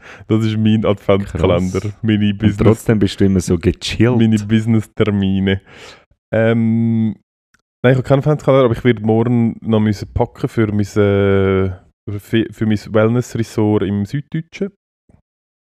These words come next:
Speaker 1: Ähm,
Speaker 2: Ja.
Speaker 1: das werde ich
Speaker 2: Ah,
Speaker 1: morgen
Speaker 2: ja,
Speaker 1: Abend
Speaker 2: genau,
Speaker 1: noch müssen
Speaker 2: ja.
Speaker 1: machen, weil am Samstag,
Speaker 2: Ja.
Speaker 1: also wenn ihr die Folge hört, dann bin ich schon, äh,
Speaker 2: Dann bist du mit
Speaker 1: lieg-
Speaker 2: ein paar anderen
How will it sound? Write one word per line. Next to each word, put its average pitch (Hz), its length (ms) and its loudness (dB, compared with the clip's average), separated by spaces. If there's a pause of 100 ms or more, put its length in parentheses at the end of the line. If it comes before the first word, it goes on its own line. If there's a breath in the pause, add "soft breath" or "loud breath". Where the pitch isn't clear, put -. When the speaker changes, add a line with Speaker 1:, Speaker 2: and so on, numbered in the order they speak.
(260)
Speaker 1:
Ähm, 110 600 0
Speaker 2:
Ja. 98 60 -6
Speaker 1:
das 104 160 -4
werde 117 120 2
ich 87 60 6
Speaker 2:
Ah, 92 100 8
Speaker 1:
morgen 85 140 4
Speaker 2:
ja, 85 60 4
Speaker 1:
Abend 107 140 2
Speaker 2:
genau, 82 120 0
Speaker 1:
noch 82 80 2
müssen 80 180 0
Speaker 2:
ja. 123 80 2
Speaker 1:
machen, 131 180 -2
weil 110 140 -2
am 104 100 -2
Samstag, 101 640 -6 (300)
Speaker 2:
Ja. 82 160 0
Speaker 1:
also 110 160 2
wenn 110 80 6
ihr 123 160 4
die 123 140 0
Folge 113 440 0
hört, 123 580 0 (500 soft breath)
dann 110 160 2
bin 107 140 0
ich 104 180 -2
schon, 117 340 2 (100)
äh, 107 360 2
Speaker 2:
Dann 107 140 4
bist 101 180 4
du 92 60 2
mit 87 100 4
Speaker 1:
lieg- 107 140 0
Speaker 2:
ein - 40 -16
paar 87 220 4
anderen 95 640 2